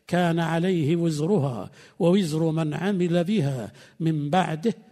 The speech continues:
من غير أن ينقص من أوزارهم شيء." قصة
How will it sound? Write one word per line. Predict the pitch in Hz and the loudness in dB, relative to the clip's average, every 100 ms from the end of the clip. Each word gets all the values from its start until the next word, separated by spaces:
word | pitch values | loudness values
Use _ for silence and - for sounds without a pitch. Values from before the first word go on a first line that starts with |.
| - | -4
من | 165 156 | -2 0
غير | 185 196 165 165 165 | 2 2 2 0 -2
أن | 170 160 | -2 0
ينقص | 170 196 160 175 147 165 | 0 -2 -4 -6 -6 -4
من | 156 175 156 | -4 -4 -6
أوزارهم | - 160 151 139 170 139 135 165 160 170 156 - _ _ | -2 0 0 0 -2 -2 -4 -4 -4 -6 -8 -14 _ _
شيء." | - - - _ _ _ _ _ - | -18 -18 -20 _ _ _ _ _ -2
قصة | 180 - 247 | 0 2 2